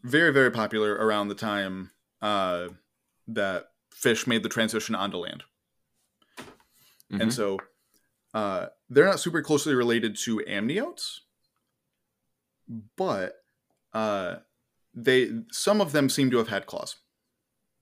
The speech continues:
Speaker 1: So to
Speaker 2: And how
Speaker 1: me,
Speaker 2: can we tell that? How do we
Speaker 1: uh,
Speaker 2: know that they seem to have had claws?
Speaker 1: Just by looking at the structure of the unguals that we do have from them. Um,
Speaker 2: Okay.
Speaker 1: so, so for example, we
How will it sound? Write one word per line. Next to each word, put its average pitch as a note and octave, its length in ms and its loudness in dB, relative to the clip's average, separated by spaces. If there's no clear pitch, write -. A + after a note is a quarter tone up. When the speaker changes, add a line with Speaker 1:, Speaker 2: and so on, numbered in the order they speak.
Speaker 1:
So B2 160 -2
to - 100 -2
Speaker 2:
And - 100 4
how - 60 4
Speaker 1:
me, A3 80 4
Speaker 2:
can G#3 60 6
we A#2+ 120 2
tell F2 160 2
that? C2+ 220 -6
How G#2 120 0
do C3 80 4
we B2+ 80 6
Speaker 1:
uh, A#2 40 10
Speaker 2:
know F2+ 200 2
that C#2+ 260 -6
they E2+ 140 -4
seem E2+ 180 -6
to D2 60 -6
have D2 80 -10
had C#2+ 140 -12
claws? - 340 -14
Speaker 1:
Just D#3+ 200 -4
by G3 100 4
looking C#3+ 280 2
at B2 80 0
the A#2 60 -2
structure G#2+ 440 -2
of A2 480 -4
the A#2 160 2
unguals A#2+ 580 0
that A2 140 -4
we A2 140 -4
do G#2+ 260 -4
have - 480 -10
from G2 280 -8
them. - 180 -14
Um, A2 360 0
Speaker 2:
Okay. F2 80 -6
Speaker 1:
so, B2 160 -2
so - 240 -2
for A#2 120 -2
example, A2 420 0
we A2+ 400 0